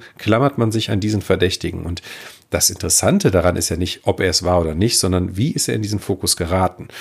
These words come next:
Und dass wir da über Anderson und Swanson irgendwo uns in die Richtung bewegen, das finde ich halt hochspannend, denn das sind halt wirklich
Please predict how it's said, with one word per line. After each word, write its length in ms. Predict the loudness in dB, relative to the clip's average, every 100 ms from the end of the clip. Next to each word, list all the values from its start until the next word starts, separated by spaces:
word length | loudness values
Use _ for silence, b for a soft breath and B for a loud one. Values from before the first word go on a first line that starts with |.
| B B
Und 300 | -4 -4 -4 B B 0
dass 180 | 0
wir 100 | 0
da 260 | 2 2 2
über 320 | 2 0 2
Anderson 420 | 2 4 4 4 0
und 140 | 0
Swanson 560 | 0 4 2 4 0 0
irgendwo 300 | -2 -4 -6
uns 260 | -4 -2
in 220 | -2 -4 -2
die 80 | 0
Richtung 320 | 0 -2 -2
bewegen, 480 | -2 0 0 0 -2 B B B _
das 240 | 0 0 0
finde 180 | -2
ich 140 | -2 0
halt 180 | -2 -2
hochspannend, 640 | -4 -4 -2 0 0 -2 B B B B -4
denn 200 | -4 0
das 260 | 0 2 2
sind 280 | 2 0 2
halt 240 | 0 2
wirklich 500 | -2 0 -2 -2 -4